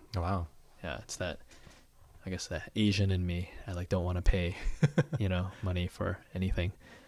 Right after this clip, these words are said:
Speaker 1: So, so you guys get, you guys get engaged. Um, you're still here in Georgia, but Grace doesn't immediately move down to Georgia, right?
Speaker 2: No, so we're engaged. She's in Chicago. I'm in Georgia. 'Cause, you know, we were long distance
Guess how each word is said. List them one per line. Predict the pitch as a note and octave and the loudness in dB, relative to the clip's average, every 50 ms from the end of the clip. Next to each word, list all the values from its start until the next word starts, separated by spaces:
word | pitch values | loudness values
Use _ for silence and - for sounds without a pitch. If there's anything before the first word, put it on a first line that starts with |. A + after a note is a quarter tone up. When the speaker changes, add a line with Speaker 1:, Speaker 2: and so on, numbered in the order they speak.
| - - - - - _ - | -20 -20 -20 -20 -20 _ 4
Speaker 1:
So, | - - D#3+ D3 D3+ | 10 10 12 12 10
so | C3 - D#3+ | 8 8 8
you | C#3+ B2 B2+ D3 | 8 10 10 10
guys | D3+ F3 E3+ E3 C#3+ | 10 10 10 10 8
get, | E3+ D#3+ - | 8 6 6
you | D3 B2 B2 | 6 6 8
guys | D3+ D3 C#3 | 10 10 10
get | C3+ - C3 B2 | 8 8 6 8
engaged. | A2+ G#2 F#2 F2+ F2+ G2+ - - - - - - - - | 8 6 6 6 4 4 2 0 -6 -8 -12 -16 -8 0
Um, | A#2 G2+ F#2+ F#2 F2+ F#2+ G2+ | 4 4 6 6 4 2 0
you're | A2+ A2 A2+ B2 B2 | 4 8 8 8 8
still | - - - F3+ F3+ D#3 | 6 4 4 6 6 8
here | D3 D3 C3+ B2 | 8 8 8 8
in | A2+ G#2 | 8 6
Georgia, | F#2+ F#2+ F2+ F2 F2 G2+ G#2+ G2 | 6 4 4 4 4 4 4 6
but | G2+ F#2+ G2 F#2+ - - - | 6 6 6 4 0 -8 2
Grace | - B2 D3 F3+ - | 6 6 6 6 6
doesn't | - - C#3+ A#2+ B2 A#2 G2+ | 4 4 6 6 6 6 6
immediately | G2 G2 F#2+ G2 G2+ G#2 G2+ F#2 F#2 F#2 F2+ | 6 6 6 6 6 6 4 2 2 0 2
move | F2 F2+ F2 E2 D#2+ - _ _ | 2 2 0 0 -2 -6 _ _
down | - G2 F#2 F2+ F2+ F2 | 0 2 4 4 2 2
to | D#2+ - F#2 | 0 -2 -4
Georgia, | D#2+ - G2 F#2 E2+ - E2+ E2+ F2 | -2 0 0 0 0 0 -2 -6 -4
right? | - - - - | -4 -4 2 6
Speaker 2:
No, | A#2+ A#2 G#2+ F#2+ F#2 | 8 8 10 8 8
so | F#2 - A#2 | 8 8 8
we're | A2 A#2 B2 C3+ C#3+ | 10 12 12 12 12
engaged. | D3 C#3 C3 A#2 A#2+ A2+ A2 A2 - | 12 10 10 10 10 10 10 10 8
She's | - B2 A2+ A#2 | 6 4 4 6
in | A#2+ G#2+ | 4 2
Chicago. | - - - A#2 G#2 G2 G2 G#2+ G2 G2 | 2 0 4 4 4 6 6 4 4 4
I'm | F#2+ G2 G2+ | 4 4 4
in | G#2 | 2
Georgia. | G2+ G#2 G#2 F#2+ - | 4 4 4 2 6
'Cause, | - C3+ B2+ | 8 8 10
you | C3+ D#3+ | 12 12
know, | C3 G2+ | 12 12
we | A2+ C3+ | 12 12
were | C#3 | 12
long | B2+ A#2 A2+ A#2 | 12 12 12 10
distance | A#2 G2+ - - G#2+ - - | 8 6 6 2 0 -2 0